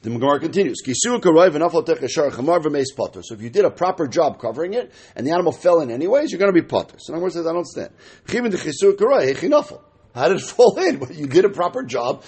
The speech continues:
You built a cover on top of it that's made of proper wood, whatever it is. So how did the animal fall in? What's the case? So here we get into an interesting sugya. Amar Rav Yitzchak bar Bar Chana. Some people change it to Rabba bar Bar Chana, or Rav Yitzchak Brei the Rabba bar Bar Chana.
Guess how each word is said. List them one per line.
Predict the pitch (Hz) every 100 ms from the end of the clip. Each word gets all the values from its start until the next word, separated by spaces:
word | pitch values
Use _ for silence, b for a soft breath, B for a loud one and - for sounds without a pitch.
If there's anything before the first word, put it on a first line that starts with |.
| B
You | 120
built | 117 185 196
a | 175
cover | - 185 180
on | 156
top | 120 110
of | 139
it | 202
that's | 175 127
made | 131 170
of | 151 113 -
proper | 135 160
wood, | 123 110 156 160
whatever | 139 156 120
it |
is. | 160 302 - B B
So | - 147
how | 135 165
did | 190
the | 214
animal | 220 220
fall | 233 240
in? | 320 151
What's | 165 -
the | -
case? | 294 294 - - b b b
So | -
here | 120 190
we | 175
get | 160
into | 151 131
an |
interesting | 143 - 120
sugya. | - 85 65 -
Amar | 180 190
Rav | 127
Yitzchak | 113 135 - 151 -
bar | 131
Bar | 107 92
Chana. | - 160 190 165
Some | 117 123
people | 104
change | 98 104 90
it | -
to | 82
Rabba | 160 214
bar | 170 160
Bar | 156
Chana, | 151 143
or | 107
Rav | 92
Yitzchak | 165 120 78
Brei | 73 170 277
the | 240
Rabba | 196 180
bar | 170
Bar | 160
Chana. | 156 151 160